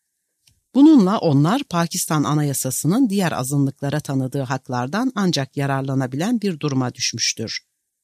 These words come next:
Çeşitli tarihlerde mahkeme önüne çıkarılıp sorgulanan fırka mensupları dolambaçlı cevaplar vererek kurtulmuşlardır.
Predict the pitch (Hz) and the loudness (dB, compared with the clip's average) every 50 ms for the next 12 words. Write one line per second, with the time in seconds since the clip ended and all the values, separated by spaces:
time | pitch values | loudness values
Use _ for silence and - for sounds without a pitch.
0 | _ _ _ _ _ _ _ _ _ - - - 254 - 294 294 - 285 311 - | _ _ _ _ _ _ _ _ _ -8 -2 0 2 2 2 0 0 -2 -4 -2
1 | - 180 151 139 135 127 120 143 139 131 135 151 220 277 277 208 175 156 - - | 0 0 0 0 -2 -4 -4 -4 -4 -4 -4 -2 0 2 2 2 2 0 -2 -2
2 | 170 170 170 156 139 143 139 131 131 - - - - - 127 127 143 175 269 - | 0 2 2 2 2 2 0 0 0 -2 -6 -8 -6 -6 -8 -6 -4 -6 -6 -6
3 | - - - 160 151 135 - 143 139 131 131 135 131 127 - - 165 147 _ - | -6 -4 -2 -2 -2 0 -2 -4 -2 -2 -2 -2 -2 -4 -4 -6 -8 -8 _ -6
4 | 139 131 123 123 120 - - - - - - 120 131 165 240 330 _ _ _ _ | -4 -2 -2 -2 -2 -4 -6 -10 -12 -10 -8 -8 -4 -4 -6 -6 _ _ _ _
5 | _ _ _ - 196 208 233 240 240 226 226 226 - - - 233 190 165 143 135 | _ _ _ -4 0 2 2 4 4 2 2 0 -2 0 -2 -2 0 0 0 0
6 | 131 - - 139 135 131 127 135 131 127 135 160 240 302 _ _ - 160 131 - | -2 -2 -4 -4 -4 -4 -4 -4 -4 -4 -2 -4 -4 -6 _ _ -6 -6 -6 -4
7 | - 143 135 127 - - - - 113 117 - - 117 113 - - - _ | -4 -2 -2 0 -2 -2 -4 -4 -6 -6 -6 -8 -8 -6 -6 -8 -10 _